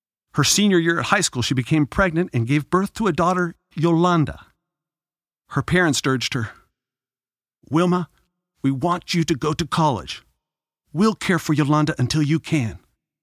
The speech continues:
She went to Tennessee State University, worked ten hours a week on the campus, was late to classes, and used all her spare time for running.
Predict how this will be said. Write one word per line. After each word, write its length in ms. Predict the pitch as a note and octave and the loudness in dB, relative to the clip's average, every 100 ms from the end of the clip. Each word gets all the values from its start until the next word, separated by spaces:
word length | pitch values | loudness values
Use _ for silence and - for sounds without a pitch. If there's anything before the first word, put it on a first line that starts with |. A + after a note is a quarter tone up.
| _ _ _ _ _ _ _ _ _ _ _ _ _ _ | _ _ _ _ _ _ _ _ _ _ _ _ _ _
She 140 | - | 0
went 180 | D#3 F#3 | 2 2
to 40 | C3 | 0
Tennessee 400 | - D#3+ D3+ F3 | 2 2 2 0
State 260 | - E3+ | 0 2
University, 560 | E3+ D#3 E3+ E3 G#3 G3 - _ _ _ _ | 2 2 0 -2 -4 -6 -10 _ _ _ _
worked 240 | C#3 D3 - | -4 -4 -2
ten 200 | D#3+ E3 | 0 2
hours 280 | D#3+ D#3+ | 2 0
a 40 | C#3+ | 0
week 280 | C3+ E3+ D#3 | 0 0 0
on 100 | C#3+ | 0
the 80 | |
campus, 560 | - F3+ E3+ F#3+ E3 - _ _ _ _ _ _ | 0 -2 -2 -4 -6 -10 _ _ _ _ _ _
was 160 | A#2 A2+ | -2 0
late 240 | B2 D#3+ | 2 0
to 80 | - | -2
classes, 600 | D#3 E3+ E3 D#3+ F#3 D3+ - _ _ _ | -2 -2 0 -2 -4 -6 -14 _ _ _
and 120 | A#2+ C3 | -2 0
used 220 | C3+ - _ | 0 -4 _
all 200 | F3 G3 | 0 2
her 100 | D#3 | 0
spare 240 | - D#3 | 0 0
time 220 | C#3 D#3 C#3 | 0 0 0
for 140 | C3+ | 0
running. 400 | A#2+ A2 F#2+ | 0 -2 -6